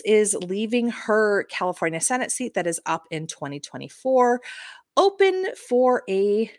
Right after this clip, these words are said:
huge primary. So we know it's gonna be a hotly contested seat there in the state of Florida. We know that Katie Porter has already announced her bid, as well as some others who are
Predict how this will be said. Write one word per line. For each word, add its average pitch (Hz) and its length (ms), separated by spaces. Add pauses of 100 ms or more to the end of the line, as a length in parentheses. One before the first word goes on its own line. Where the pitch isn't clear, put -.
(120)
huge 202 1080 (1080)
primary. 123 600
So 180 140
we 175 100
know 170 100
it's 180 140
gonna 190 140
be 160 80
a - 20
hotly - 340
contested 240 720
seat - 400
there 240 220
in 220 180
the 226 80
state 214 260
of 214 60
Florida. 208 340
We 196 80
know 165 120
that - 180
Katie 190 300
Porter 165 320
has 156 260
already 165 240
announced 151 540 (140)
her 196 340
bid, 185 260 (100)
as 147 220
well 127 220
as 151 120
some 143 240
others 156 340
who 156 360 (400)
are 165 160